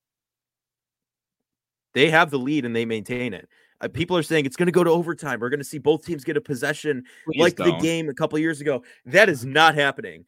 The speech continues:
Speaker 1: I'm telling you that right now. The Bills are not going to overtime. The Bills are winning this game thirty-eight to twenty-eight. I think they win by ten here. Um, I truthfully, I think they've been playing better
Speaker 2: No
Speaker 1: football down the
Speaker 2: way.
Speaker 1: stretch.
Speaker 2: I,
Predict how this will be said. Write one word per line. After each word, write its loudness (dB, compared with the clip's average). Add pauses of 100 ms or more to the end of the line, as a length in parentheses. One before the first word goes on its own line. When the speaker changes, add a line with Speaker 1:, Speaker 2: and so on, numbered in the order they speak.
(100)
Speaker 1:
I'm -4
telling -2
you 0
that 2
right 4
now. -4
The -2
Bills 4
are -6
not 2
going -2
to -2
overtime. -6 (240)
The -8
Bills 0
are -4
winning -4
this -6
game -8 (320)
thirty-eight -2
to -16
twenty-eight. -10 (140)
I -4
think -8
they -2
win -6
by -4
ten -10
here. -8 (360)
Um, -8 (160)
I -2 (500)
truthfully, -12 (180)
I -6
think -6
they've -2
been -2
playing -2
better 2
Speaker 2:
No 2
Speaker 1:
football 2
down -4
the -6
Speaker 2:
way. -8
Speaker 1:
stretch. -8
Speaker 2:
I, -6